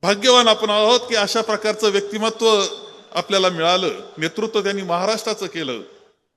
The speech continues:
एक यशस्वी मुख्यमंत्री म्हणून त्यांची वाटचाल आजही महाराष्ट्र पाहतो.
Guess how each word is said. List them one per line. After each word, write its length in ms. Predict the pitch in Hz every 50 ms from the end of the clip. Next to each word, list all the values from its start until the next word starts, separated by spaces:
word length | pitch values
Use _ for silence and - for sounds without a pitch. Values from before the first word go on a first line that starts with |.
| _ _ _ _ _ _ _ _ _ _ _ _ _ -
एक 220 | 202 214 208 214
यशस्वी 540 | 208 208 - 254 247 - - - 247 254 240
मुख्यमंत्री 600 | 220 226 220 - 247 240 226 233 226 240 240 240
म्हणून 260 | 208 214 233 269 262
त्यांची 340 | - 262 254 240 - - 247
वाटचाल 540 | 240 233 233 233 - - 240 226 220 220 202
आजही 400 | - 160 190 208 190 233 269 262
महाराष्ट्र 480 | 233 240 214 214 240 247 - - 220
पाहतो. 360 | 196 175 160 143 123 - -